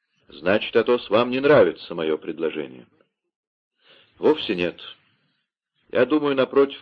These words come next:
что это была бы ловкая штука. Но... Какое но? По-моему, вам не следовало бы брать слово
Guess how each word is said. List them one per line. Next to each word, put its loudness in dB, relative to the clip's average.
что -2
это 0
была 2
бы 4
ловкая 0
штука. -8
Но... 2
Какое 0
но? -2
По-моему, 4
вам 4
не 0
следовало 4
бы -2
брать 0
слово 0